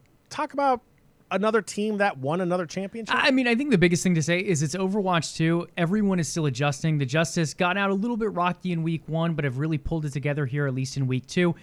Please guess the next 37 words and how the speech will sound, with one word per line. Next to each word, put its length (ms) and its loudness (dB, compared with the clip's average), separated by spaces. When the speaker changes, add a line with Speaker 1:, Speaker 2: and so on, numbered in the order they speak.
Speaker 2:
It's 160 -4
still 180 0
super 460 0
early. 260 0
There's 220 -4
gonna 140 -2
be 120 -4
more 200 0
adjustments 500 -2
to 60 -6
come. 340 0
Teams 240 0
are 80 0
still 160 0
getting 180 2
used 200 0
to 40 -2
maps. 380 4
They're 80 -2
getting 160 0
used 180 -2
to 80 -2
missing 320 2
their 160 2
off 220 4
tank. 260 0
That's 200 -4
a 20 -4
huge 340 -4
change. 400 0
Uh, 140 0
new 180 2
heroes 420 0
like 140 -2
Sojourn 480 -2
coming 300 -2
in. 240 0